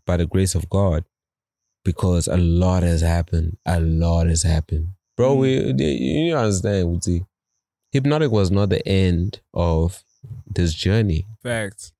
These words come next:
Speaker 1: A lot of other things happened. I was talking to you about my nigga Msotra, man.
Speaker 2: Yeah,
Speaker 1: He
Speaker 2: Msotra.
Speaker 1: pulled in now. You know what I'm saying? That nigga was here at my album launch.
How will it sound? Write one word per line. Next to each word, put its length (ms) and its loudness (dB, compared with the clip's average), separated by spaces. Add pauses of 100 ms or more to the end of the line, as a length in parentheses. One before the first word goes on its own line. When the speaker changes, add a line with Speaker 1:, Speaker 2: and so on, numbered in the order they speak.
Speaker 1:
A 80 2
lot 320 2
of 100 0
other 340 -2
things 380 0
happened. 360 0
I 140 0
was 120 -2
talking 340 -2
to 80 0
you 40 2
about 240 0
my 120 0
nigga 200 -2
Msotra, 500 -2
man. 240 0 (320)
Speaker 2:
Yeah, 220 -4
Speaker 1:
He 60 -2
Speaker 2:
Msotra. 160 -2
Speaker 1:
pulled 240 4
in 220 2
now. 240 2 (260)
You 160 2
know 140 2
what 80 0
I'm 60 0
saying? 200 -2
That 180 0
nigga 200 -2
was 180 2
here 140 2
at 60 0
my 120 0
album 440 0
launch. 340 0